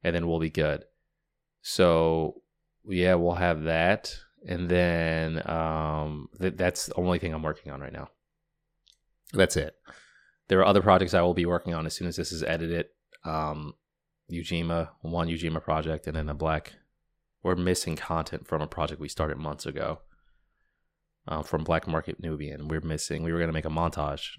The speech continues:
kind of a video collection of old footage, and vi-, footage Colgan recorded, but we never got it. So we gotta figure something out. But the showcase is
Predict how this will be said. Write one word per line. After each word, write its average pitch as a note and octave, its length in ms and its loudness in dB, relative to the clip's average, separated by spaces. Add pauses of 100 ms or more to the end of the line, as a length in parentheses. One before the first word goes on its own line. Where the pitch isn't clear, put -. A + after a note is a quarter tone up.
(100)
kind - 200 -8
of C#2+ 80 -6
a D2 100 -4
video D#2 300 -2
collection D2 580 -6
of C#2+ 140 -8 (160)
old D#2+ 160 -4
footage, - 420 -4 (680)
and F2 220 -4
vi-, - 80 -2 (200)
footage D2+ 360 0 (100)
Colgan E2 260 0
recorded, D#2 380 0
but D2 120 -4
we E2 80 -4
never D#2 160 -2
got F#2 240 4
it. - 60 -20 (840)
So - 120 -6
we E2+ 60 4
gotta E2 140 4
figure F2 160 0
something E2 240 0
out. - 160 -4 (2500)
But G2+ 280 4
the E2+ 80 -8
showcase F#2 520 2
is - 320 -8